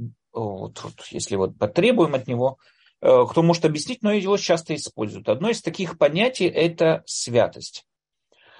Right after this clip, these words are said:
Мы с вами начали, мы с вами говорили на прошлой неделе о том, что, э, святость, о, оно отличается от понимания язычника слова святости и того, как его понимает человек, верующий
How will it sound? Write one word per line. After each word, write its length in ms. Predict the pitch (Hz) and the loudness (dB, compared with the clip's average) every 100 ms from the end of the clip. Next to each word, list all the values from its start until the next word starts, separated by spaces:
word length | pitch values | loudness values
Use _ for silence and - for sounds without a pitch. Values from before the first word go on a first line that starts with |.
| _ | _
Мы 180 | - 240 | 0 2
с 100 | - | 4
вами 280 | 175 214 208 160 | 4 4 4 0
начали, 500 | 147 165 160 139 131 | 0 0 0 0 0
мы 200 | 123 147 | 0 -2
с 120 | 160 | 0
вами 200 | 143 139 | 0 0
говорили 260 | 123 135 131 | 0 0 -2
на 80 | |
прошлой 320 | 117 127 - 113 | -4 -4 -4 -2
неделе 240 | 117 113 | 0 0
о 40 | |
том, 260 | 110 156 175 | 2 2 0
что, 460 | - - 113 110 113 _ _ _ _ _ - | -2 0 2 2 -2 _ _ _ _ _ 0
э, 520 | 117 110 110 110 110 - | 2 4 4 4 2 -2
святость, 840 | - 143 160 190 202 208 - - _ _ _ _ _ | -10 -2 0 0 -2 -8 -12 -20 _ _ _ _ _
о, 520 | - 113 113 110 110 117 | -2 2 4 6 4 2
оно 200 | 127 160 | -2 -2
отличается 840 | 208 156 139 - 160 160 - 139 - | -4 -6 -8 -2 -2 -2 -4 -4 -2
от 340 | 127 117 - _ _ _ _ _ | -4 -4 -10 _ _ _ _ _
понимания 600 | 120 120 123 127 120 110 | -4 -4 -2 -4 -4 -6
язычника 1080 | 113 107 113 107 143 156 - 95 - 65 - _ _ _ | -6 -2 -2 -2 -4 -4 -6 -10 -10 -12 -14 _ _ _
слова 460 | - - 110 90 - | -8 0 2 2 -4
святости 640 | - 117 202 269 - - | -2 2 2 0 -6 -6
и 40 | |
того, 240 | 123 135 190 | -2 0 0
как 200 | 156 127 | -4 -8
его 180 | 127 160 | -4 -2
понимает 520 | 147 120 123 139 135 | -2 -2 -2 -2 -4
человек, 420 | - 110 143 - | -6 -4 -4 -4
верующий 520 | 135 131 117 127 117 | -4 -2 -4 -8 -8